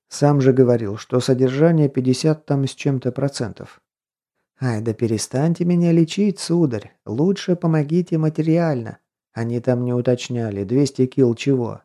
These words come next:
самородков или чистого металла. Если им надо, пусть сами тут плавят и одно от другого отделяют». «Логично», засмеялся парень.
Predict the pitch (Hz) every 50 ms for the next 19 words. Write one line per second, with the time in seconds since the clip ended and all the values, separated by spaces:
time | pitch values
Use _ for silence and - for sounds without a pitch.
0 | _ _ _ - - 156 156 160 170 196 202 196 - - - 104 - - 127 131
1 | 135 135 - 151 127 113 - - 117 120 120 131 143 139 - 123 101 92 87 87
2 | 87 _ _ _ _ _ _ _ _ _ _ _ - 101 110 131 143 127 - 127
3 | 123 123 120 120 117 110 120 143 165 180 175 175 156 - - 147 180 165 - -
4 | - 139 131 127 123 123 120 - - 131 123 113 - - 135 143 165 180 175 175
5 | 170 - 127 120 113 107 107 123 135 156 156 135 120 120 113 101 110 117 123 127
6 | 131 123 - - 123 120 120 113 123 113 107 104 104 104 101 98 - - _ _
7 | _ _ _ _ _ _ _ _ _ _ _ _ _ _ _ _ _ - 117 110
8 | 107 107 107 101 98 101 101 101 101 - - 113 117 117 - _ _ _ - 117
9 | 120 131 123 - 123 127 123 123 120 120 120 - 117 113 - 117 113 117 113 113